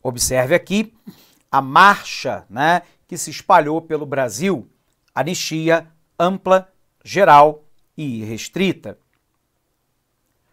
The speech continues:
Um ano antes da aprovação da lei,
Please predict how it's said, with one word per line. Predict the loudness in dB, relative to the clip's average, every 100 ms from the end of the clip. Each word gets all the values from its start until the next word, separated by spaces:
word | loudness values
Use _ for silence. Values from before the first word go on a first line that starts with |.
| _ _ _
Um | 0 4
ano | 4 2
antes | 2 2 -2 -12 -16 -20 _ _ 0
da | 2
aprovação | 2 2 0 0 -2 -4
da | 0
lei, | 2 2 0 -4